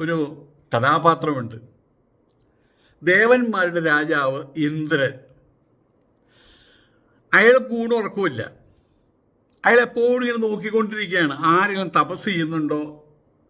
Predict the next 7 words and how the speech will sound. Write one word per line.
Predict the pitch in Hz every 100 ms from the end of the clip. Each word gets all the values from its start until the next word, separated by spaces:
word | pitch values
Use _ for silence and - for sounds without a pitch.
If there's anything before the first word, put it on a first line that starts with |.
| _ _ _ _ _ _ _ _ - _ -
അല്ലെങ്കിൽ | 196 190 151
ഭൂമിയിൽ | 156 208 233 226 208 180 185 - - 175
ഏതെങ്കിലും | 196 185 185 185 185 156 -
രാജാവ് | 160 175 180 180 170 175 175 170 _ _ _ _ _ _ _ _ _ _ _ - - _
അയാൾ | 185 202 190
വലിയ | 196 202
രൂപത്തിൽ | 180 175 180